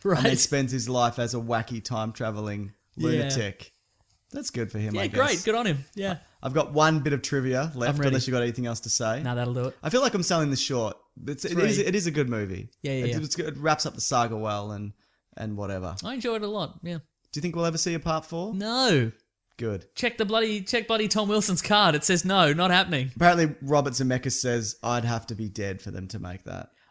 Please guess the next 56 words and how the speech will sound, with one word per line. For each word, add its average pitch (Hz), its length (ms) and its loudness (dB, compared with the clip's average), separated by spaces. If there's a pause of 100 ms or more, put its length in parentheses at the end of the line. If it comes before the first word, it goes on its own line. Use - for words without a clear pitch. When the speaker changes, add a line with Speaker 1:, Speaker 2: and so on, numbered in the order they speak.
Speaker 2:
Oh, 196 120 -6
he 226 100 0
has 247 160 2
said 233 140 4
that 214 60 -4
in 208 40 -6
the 202 60 -2
past. 240 280 2
Speaker 1:
Yeah, 214 40 2
Speaker 2:
Yeah, 208 60 2
that 202 100 0
we, 208 100 2
I - 80 0
Speaker 1:
so 208 60 2
Speaker 2:
think 226 140 0
we've 202 80 -2
talked 208 180 -2
about 175 160 0
it - 20 0
on 165 140 -2
the 151 80 -2
show. 190 320 -2
Speaker 1:
Yeah. 139 180 4
Speaker 2:
He's 110 80 4
like, 151 300 -2 (500)
I, 175 200 4
uh, 160 140 2
he, 190 380 0
he 214 160 0
and 202 100 -2
the, 175 80 -2
the 160 220 -6
other 151 160 0
writer, 143 500 -2
Speaker 1:
Yeah. 131 220 0 (180)
Speaker 2:
I 143 120 -6
think 180 160 -6
they 160 140 0
own 160 160 -2
all 156 100 -2
the 151 80 -4
publishing 180 360 -6
Speaker 1:
Okay, 147 260 -2
Speaker 2:
rights. 117 220 -2
Speaker 1:
sure. 120 240 -4
Speaker 2:
And 156 120 -4
so 170 200 2
he's 160 220 -2
like, 143 240 0 (580)
"I 139 120 -2
would 135 140 -2
have 131 140 -2
to 127 60 -4
be 120 100 -4
dead." 107 360 -6
Speaker 1:
Yes. 131 540 -2